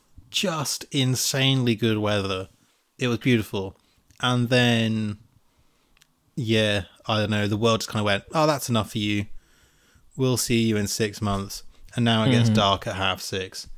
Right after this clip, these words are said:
Speaker 1: And
Speaker 2: Yeah,
Speaker 1: yeah.
Speaker 2: did notice, did notice that. Like, we're recording not massively late, but it got dark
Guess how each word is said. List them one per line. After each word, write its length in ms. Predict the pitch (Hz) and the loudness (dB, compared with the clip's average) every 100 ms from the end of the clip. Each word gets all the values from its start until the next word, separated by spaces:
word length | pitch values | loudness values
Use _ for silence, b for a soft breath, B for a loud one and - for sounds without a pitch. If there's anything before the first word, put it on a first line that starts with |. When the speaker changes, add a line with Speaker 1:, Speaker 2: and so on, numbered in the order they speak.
| - - - | -20 -20 -8
Speaker 1:
And 380 | 113 95 92 92 | -4 -2 -2 0
Speaker 2:
Yeah, 260 | 123 127 127 | 2 2 2
Speaker 1:
yeah. 260 | 131 90 - _ - | 0 -4 -8 _ -4
Speaker 2:
did 120 | 120 | -2
notice, 220 | 110 104 | -4 -6
did 220 | - 104 110 | -2 -2 2
notice 280 | 107 101 | 2 2
that. 280 | - 107 101 | 2 0 0
Like, 280 | 110 107 107 | -2 -2 0
we're 480 | 139 135 131 123 123 - _ _ _ - | 2 2 4 2 0 -6 _ _ _ -10
recording 720 | 110 - 123 117 107 104 101 - - | -2 2 4 4 2 0 -4 -8 0
not 160 | 226 98 | 0 2
massively 500 | 104 107 - 131 143 | 2 2 4 4 6
late, 400 | 165 190 185 - - _ _ _ - | 6 6 4 0 -18 _ _ _ -2
but 220 | 127 110 | 0 0
it 140 | 113 113 | -2 -2
got 320 | 110 113 - | -4 -4 0
dark 460 | 120 113 110 - | 2 2 0 -4